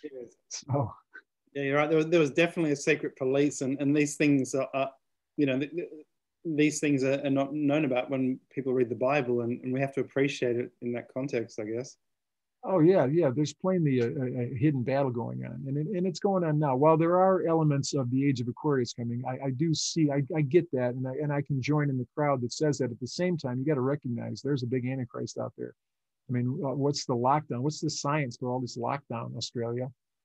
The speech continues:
Speaker 2: What's the science for that? Like, try and, try and tell me there's a science that says that,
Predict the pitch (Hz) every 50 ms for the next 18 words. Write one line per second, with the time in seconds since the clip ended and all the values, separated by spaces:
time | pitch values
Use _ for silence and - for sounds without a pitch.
0 | _ _ _ _ _ _ - 151 160 156 - 156 - - 127 127 151 165 135 120
1 | - - 123 127 127 123 113 - - - _ _ _ _ - 143 131 123 - -
2 | 165 170 160 143 - - 165 131 - - 180 190 165 127 123 - 170 180 180 139
3 | 120 120 120 113 120 120 - - 175 175 165 131 120 120 - 127 120 - - 143
4 | 131 120 120 - 147 147